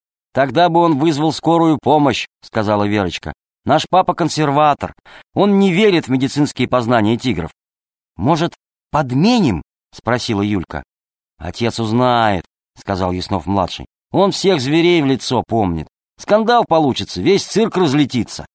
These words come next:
Такой разговор происходил в комнате цирковой гостиницы.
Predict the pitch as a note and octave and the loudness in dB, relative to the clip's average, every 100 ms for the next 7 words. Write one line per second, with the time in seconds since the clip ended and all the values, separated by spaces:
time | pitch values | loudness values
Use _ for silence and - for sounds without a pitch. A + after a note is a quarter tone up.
0 | _ _ _ _ - F#2 - B2 A2 F2 | _ _ _ _ -6 -4 0 0 0 0
1 | G2 F#2 D#3 - _ _ - G2+ A#2+ - | -2 0 0 -2 _ _ -6 -2 -2 -2
2 | A2 C3 D3+ - C3 E3 D#3+ C#3 D3 B2+ | -2 0 -2 -2 0 2 0 -2 -4 -4
3 | G#2 G#2 B2 A#2 A#2+ - - G2 D#2+ - | -2 0 0 0 -2 -4 -4 -2 -2 -8
4 | - | -18